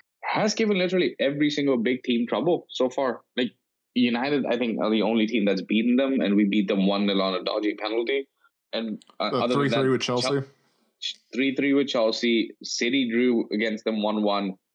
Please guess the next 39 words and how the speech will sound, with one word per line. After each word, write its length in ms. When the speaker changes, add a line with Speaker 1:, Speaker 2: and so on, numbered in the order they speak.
Speaker 1:
and 160
now 220
this 340
at 180
Anfield. 440
So 80
it 140
is 160
very, 260
very 360
interesting 460
to 40
see 280
how 200
West 280
Brom 220
progresses, 440
'cause 220
early 240
on 180
they 80
did 180
not 180
look 200
good, 220
but 340
now 320
they 180
look 240
like 320
more 420
of 220
a 100
complete 460
team, 300
in 140
my 160
opinion. 480
But 280